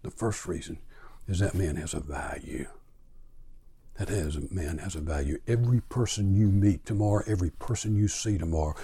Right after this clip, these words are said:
whether they know Christ or don't know Christ, that person's made in God's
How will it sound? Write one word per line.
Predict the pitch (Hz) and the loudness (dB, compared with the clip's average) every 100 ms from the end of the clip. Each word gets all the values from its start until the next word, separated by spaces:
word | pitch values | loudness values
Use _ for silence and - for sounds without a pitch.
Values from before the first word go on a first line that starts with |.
| - - | -2 8
whether | 104 90 | 8 10
they | 80 | 10
know | 95 127 | 12 12
Christ | - 123 120 - | 10 6 6 6
or | 95 | 4
don't | 104 110 - | 6 6 2
know | 82 | -6
Christ, | - 76 69 - - - - - - - - - - - - - - - | -6 -6 -6 -6 -12 -16 -20 -20 -20 -16 -14 -14 -18 -20 -20 -20 -18 -8
that | 87 - | -8 -2
person's | 120 80 87 80 | 0 0 -2 -4
made | 87 101 82 87 82 - - - - - - | 0 2 2 0 -4 -8 -18 -20 -20 -18 -8
in | 98 | -4
God's | 95 78 71 67 71 - | -2 0 0 0 -4 -6